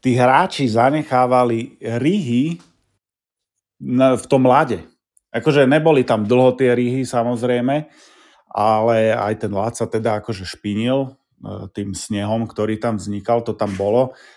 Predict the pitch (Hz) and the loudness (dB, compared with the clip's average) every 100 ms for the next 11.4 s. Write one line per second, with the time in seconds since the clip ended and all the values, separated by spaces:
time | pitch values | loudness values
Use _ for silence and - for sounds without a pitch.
0 | _ 123 123 135 143 135 131 120 117 113 | _ 2 2 2 0 0 0 0 -2 -2
1 | 123 127 110 107 120 131 135 131 123 131 | 0 0 0 -2 -2 0 2 2 2 2
2 | 135 143 143 - 156 135 - - - 254 | 4 4 2 2 0 0 -6 -20 -2 2
3 | 180 120 113 123 117 143 151 143 127 - | 4 4 2 0 2 2 2 2 2 0
4 | 127 123 127 131 131 139 165 143 110 135 | -2 0 2 2 2 2 4 0 0 -2
5 | 135 135 123 113 117 120 104 98 107 113 | -2 -2 -2 -4 -8 -4 -4 -2 -2 0
6 | 139 156 _ _ _ _ _ _ _ _ | -2 -4 _ _ _ _ _ _ _ _
7 | _ _ _ _ _ 104 107 107 110 160 | _ _ _ _ _ -2 0 2 6 6
8 | 175 156 143 143 156 131 113 117 117 117 | 6 2 2 0 -2 -2 0 2 2 2
9 | 95 101 98 104 104 98 98 92 92 - | -2 -4 -8 -6 -6 -4 -6 -4 -6 -8
10 | 92 - _ - 117 170 196 170 120 - | -12 -12 _ -8 0 2 4 4 2 0
11 | 117 135 151 | 2 2 -2